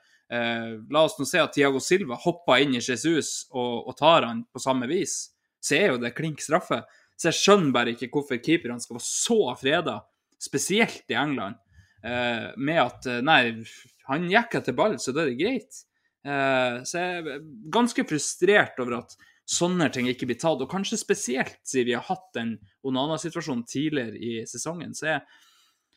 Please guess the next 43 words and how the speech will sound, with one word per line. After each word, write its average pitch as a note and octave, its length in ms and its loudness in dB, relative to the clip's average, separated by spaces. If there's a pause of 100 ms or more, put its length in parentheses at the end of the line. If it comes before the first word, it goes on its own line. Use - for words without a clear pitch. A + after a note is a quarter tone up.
(320)
så G3 120 4
er A3+ 100 6
det A3+ 180 0
litt - 320 -2
rart D#3+ 300 2
at A2+ 80 -6
det D3+ 100 -2
ikke C#3+ 220 -2
er A#2+ 80 0
verdt C#3+ 240 8
å - 20 4
gjøre B2 160 2
noe A#2+ 80 0
med C#3 220 0
det, A2+ 100 -10
for C3+ 120 -2
å C3 40 -8
på C#3 80 -4
en C3+ 80 -2
måte C3 160 -4
vise D3 320 2
at, G#2+ 140 -8
nei, C3+ 160 -4
vi, C#3+ 80 -4 (140)
vi C#3+ 120 2
er C#3 80 2
faktisk C#3+ 400 -6
nødt C#3+ 240 0
å, A2+ 140 -8 (480)
å B2+ 100 -4
verne C3 400 6
litt D#3 240 -2
mer A#2 160 -2
om A#2+ 80 0
utespillerne B2+ 640 -4
også, A#2 160 -8
for A2+ 400 -6
keepere D#3 320 -2
kan B2 140 -6
ikke C#3+ 160 -4
bare - 180 -4
komme D3+ 400 2
inn G2+ 140 -6